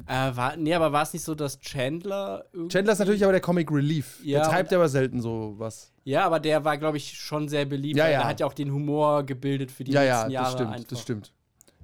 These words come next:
Speaker 2: Wir sind der Chandler, der
Speaker 1: Wir
Speaker 2: Gruppe.
Speaker 1: sind Chandler, ja. <laughs>
Speaker 2: Und, äh, um in die Tomb einzusteigen, wollte ich sagen, ich hab mir, ich hab mir diesen Spielleiterschirm geholt. Und man könnte sie auch, äh, die Tabelle of Annihilation nennen. Ich dachte,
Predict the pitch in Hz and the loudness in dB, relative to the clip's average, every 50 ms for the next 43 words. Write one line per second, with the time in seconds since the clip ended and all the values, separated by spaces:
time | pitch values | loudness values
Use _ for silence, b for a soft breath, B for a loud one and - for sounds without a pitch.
0 | - _ - 135 135 139 139 131 - - 135 120 117 110 107 104 104 - 127 135 | -12 _ -2 0 2 2 0 0 -2 -2 -2 -2 -2 -4 -8 -10 -8 -6 -6 -4
1 | 139 120 - 135 131 - 143 135 117 - 151 151 127 - - 233 - - 185 185 | -4 -6 -6 -8 -6 -6 -4 -4 -2 -2 -2 -2 0 0 0 0 2 0 -2 -2
2 | - - 220 202 - - 190 180 - - _ - _ _ _ _ _ _ - 180 | 0 -2 -4 -4 -4 -4 -6 -6 -6 -8 _ -20 _ _ _ _ _ _ 2 4
3 | 190 190 - 160 170 170 165 - 185 185 190 180 160 - 233 226 220 - 175 190 | 4 4 2 2 2 4 4 4 4 4 4 2 4 4 2 2 2 2 0 0
4 | 190 - 175 - - 143 139 143 143 147 139 - 156 147 147 127 160 - 147 143 | -2 -2 -6 -2 0 0 2 2 0 -2 -2 0 0 0 0 0 -4 -2 -2 0
5 | 143 143 - - 95 127 135 131 151 - 143 131 127 123 120 - - - - 175 | 0 0 -2 -2 -4 -4 -2 -2 -4 -2 -2 -2 -2 -4 -6 -8 -10 -4 0 2
6 | 165 147 131 123 - - 117 110 101 104 110 120 127 - - - - - - _ | 4 4 4 2 0 -4 -6 -6 -6 -8 -8 -8 -8 -12 -16 -20 -20 -20 -20 _
7 | _ _ _ _ _ _ _ _ - 156 160 156 156 139 - 170 190 196 180 156 | _ _ _ _ _ _ _ _ -2 -2 0 2 0 2 2 2 2 2 2 2
8 | 160 156 156 147 - - - - 139 139 135 135 131 131 131 127 123 - - - | 2 2 2 0 -2 -6 -6 -4 -2 -2 0 0 -2 -2 -2 -4 -6 -10 -12 -16
9 | - - - 139 135 - 156 135 127 196 233 240 214 180 170 - - 156 151 151 | -18 -12 -10 -4 0 0 0 2 4 4 6 6 6 4 4 2 2 2 2 2
10 | 151 151 147 147 143 147 147 147 151 147 147 156 147 - 147 127 113 107 104 - | 2 2 0 2 2 2 4 4 4 4 4 2 2 0 -2 -2 -2 -4 -6 -8
11 | 131 127 - 214 233 - - - 233 233 233 | -6 0 0 0 0 0 0 2 2 2 2